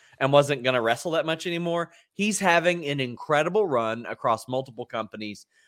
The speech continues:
Uh, love watching that guy work. Love talking to him. Love interviewing him 'cause I always learn a ton of stuff. And all this Forbidden Door shit that you see going on, almost none of it happens without Rocky Romero.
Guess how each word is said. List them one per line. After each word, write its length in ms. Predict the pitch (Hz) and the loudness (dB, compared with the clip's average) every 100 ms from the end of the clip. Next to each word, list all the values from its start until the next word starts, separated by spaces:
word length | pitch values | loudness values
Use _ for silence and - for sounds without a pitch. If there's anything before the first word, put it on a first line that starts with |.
| _ - | _ -6
Uh, 320 | 113 117 113 - _ _ - | 0 0 0 -4 _ _ -10
love 340 | 143 139 151 143 | 2 4 4 4
watching 300 | 139 135 135 | 0 0 -6
that 180 | 120 107 | -8 -2
guy 180 | 113 | -2
work. 300 | 110 110 107 - | 0 -4 -6 -10
Love 320 | 113 151 156 | 2 4 4
talking 420 | 143 151 160 185 | 0 0 0 -4
to 220 | 165 185 190 | -6 -6 -6
him. 160 | 202 _ _ 123 | -8 _ _ 0
Love 200 | 131 131 | 2 2
interviewing 460 | 147 147 160 165 | -2 -2 -2 -2
him 100 | 170 | -6
'cause 140 | 127 131 | -4 -2
I 80 | |
always 320 | 117 135 139 110 | 2 2 0 -4
learn 340 | 123 127 127 | -6 -4 -6
a 100 | - - | -12 -16
ton 480 | - 139 147 160 135 | -10 -4 -4 -4 -8
of 120 | - | -10
stuff. 400 | - 151 117 - _ _ _ - | -4 2 2 0 _ _ _ -6
And 220 | 120 120 - | -2 -2 -2
all 300 | 131 170 220 | 2 4 4
this 160 | 240 226 | 2 -2
Forbidden 380 | 247 214 247 220 | -2 0 0 0
Door 280 | 190 220 240 | 0 2 0
shit 380 | - 247 262 - | 0 2 2 -2
that 100 | 170 | -10
you 100 | 170 | -6
see 200 | 175 208 | -6 -4
going 240 | 196 208 185 | 0 2 2
on, 380 | 190 226 254 254 _ _ _ _ _ _ _ _ - | 2 0 -4 -14 _ _ _ _ _ _ _ _ 4
almost 680 | 170 202 202 196 190 - _ | 6 6 4 2 2 -8 _
none 440 | 185 170 165 185 208 | -10 -6 0 0 2
of 180 | 208 185 | 2 2
it 140 | 190 | 0
happens 520 | 165 165 156 135 127 | 2 2 2 -2 -4
without 360 | 123 131 127 117 | -2 4 4 4
Rocky 320 | 123 120 117 | 0 0 -4
Romero. 580 | 107 101 92 78 64 | -6 -4 -6 -6 -12